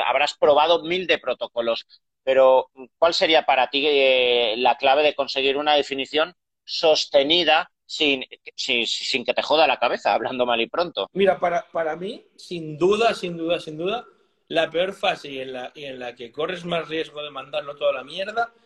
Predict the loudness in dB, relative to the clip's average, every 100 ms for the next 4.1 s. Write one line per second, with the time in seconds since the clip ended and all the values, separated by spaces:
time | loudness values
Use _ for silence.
0 | _ -8 -2 -2 -2 -6 -4 -2 -4 -6
1 | -14 -8 -10 -10 _ _ _ _ -12 -6
2 | -6 -4 0 2 4 2 -4 -8 -8 -6
3 | -8 -6 -6 -6 -4 -2 -2 -2 -6 -10